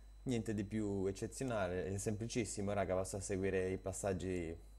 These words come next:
punto per punto e non avrete alcun problema. Allora, raga, ricordiamo che evolvere le armi in ossidiana non è assolutamente sbagliato, anzi ci sono armi che forse è meglio evolvere proprio in ossidiana, come le armi da mischia, come, vabbè, i lanciatori vanno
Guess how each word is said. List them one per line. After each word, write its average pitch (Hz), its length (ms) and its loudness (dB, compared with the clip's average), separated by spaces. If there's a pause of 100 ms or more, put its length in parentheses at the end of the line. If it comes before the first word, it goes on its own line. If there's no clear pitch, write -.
(540)
punto 101 240 0
per 117 160 2
punto 107 320 0
e 104 60 2
non 101 120 0
avrete 90 400 2
alcun 90 280 0
problema. 80 440 -4 (440)
Allora, 117 340 4
raga, 98 240 2
ricordiamo 113 540 0
che 117 180 0
evolvere 120 440 2
le 120 100 -2
armi 123 220 0
in 123 100 -2
ossidiana 117 680 2
non 107 220 -4
è 107 120 -2 (280)
assolutamente 107 760 0
sbagliato, 104 540 0
anzi 98 300 -2
ci 95 100 -4
sono 101 220 -2
armi 101 280 -2
che 104 240 -4 (440)
forse 120 260 2
è 113 60 4
meglio 107 180 2
evolvere 101 380 4
proprio 104 240 0
in 101 60 -2
ossidiana, 101 440 0
come 98 220 -2
le 92 100 -2
armi 95 200 -2
da 92 100 0
mischia, 95 480 0
come, 92 340 -4 (260)
vabbè, 98 200 0
i 95 60 4
lanciatori 98 520 0
vanno 92 520 -2